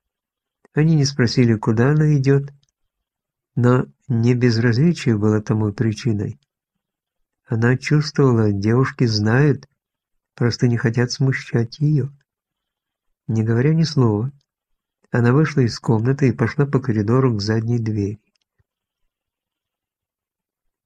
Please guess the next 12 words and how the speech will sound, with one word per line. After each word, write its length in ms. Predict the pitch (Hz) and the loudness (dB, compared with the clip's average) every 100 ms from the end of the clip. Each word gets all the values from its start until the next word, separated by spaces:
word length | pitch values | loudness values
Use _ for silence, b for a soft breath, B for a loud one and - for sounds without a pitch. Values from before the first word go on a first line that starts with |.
| _ | _
У 60 | 123 | 2
обочины 640 | 117 113 127 175 180 160 | 2 4 2 2 2 2
был 260 | 131 160 160 | 4 2 2
припаркован 840 | 156 139 123 110 151 151 143 117 | 0 -2 -2 -2 0 2 2 -2
чёрный 600 | - 135 139 139 139 131 | -2 0 2 2 2 0
седан. 720 | - - 123 120 104 - - - _ _ - _ _ _ _ _ _ _ _ _ | -2 -2 0 0 -2 -6 -12 -16 _ _ -20 _ _ _ _ _ _ _ _ _
Мотор 600 | - 120 117 147 165 160 - | -2 -2 0 0 0 -2 -2
работал. 800 | 123 131 127 117 113 127 123 127 _ _ _ _ _ _ _ - | 0 2 2 2 2 0 -2 -6 _ _ _ _ _ _ _ -8
Белесые 580 | 107 113 135 139 143 131 | -2 2 2 2 0 0
клочья 600 | - 117 139 139 - 123 | 0 2 2 0 -2 0
выхлопного 640 | 113 - 120 - 131 113 | 0 0 0 0 0 2
газа 540 | 104 104 117 131 135 | 0 0 0 -2 -4